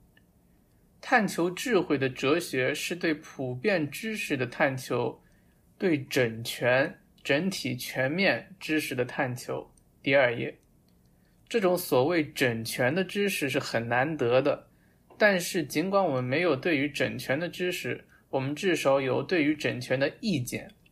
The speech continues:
这种意见是先于哲学的。因此，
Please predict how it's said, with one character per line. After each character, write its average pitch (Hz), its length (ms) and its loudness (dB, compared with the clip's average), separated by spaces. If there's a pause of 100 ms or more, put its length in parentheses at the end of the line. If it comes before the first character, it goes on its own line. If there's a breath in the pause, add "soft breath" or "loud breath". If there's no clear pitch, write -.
(420)
这 233 100 0
种 165 160 2
意 208 240 0
见 131 240 0
是 127 100 -4
先 208 320 0
于 131 140 0
哲 120 220 2
学 113 240 0
的。 - 240 0 (800)
因 190 200 -2
此， 160 440 -4